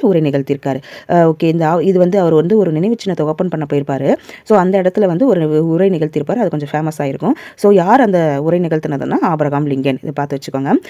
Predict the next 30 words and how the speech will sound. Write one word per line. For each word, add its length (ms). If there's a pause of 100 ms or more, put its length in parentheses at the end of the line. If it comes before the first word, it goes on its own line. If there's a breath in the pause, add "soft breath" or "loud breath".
(160 loud breath)
அடுத்து, 340
திருவிக்க 380
எந்த 220
மாநாட்டில் 540 (180 loud breath)
ஏழு 320
எட்டு 220
ஆயிரத்தி 360
தொள்ளாயிரத்தி 300
இருபத்தி 400
மூணு 420 (200 loud breath)
தலைமை 360
உரையாற்றினார் 640
அப்படின்னு 300
கேட்டிருக்காங்க. 480 (380 loud breath)
தமிழ் 400
மாணாக்கர் 460
மாநாடு. 500
என்னது? 340 (140)
தமிழ் 340
மாணாக்கர் 600
மாநாடு. 640 (220 loud breath)
அதுல 220
தான் 260
திருவிக்க 340
உ-, 300
உரை 200
நிகழ்த்தியிருக்காரு. 640 (340 loud breath)
ஓகே, 260
அடுத்து 300
பார்க்கலாம். 440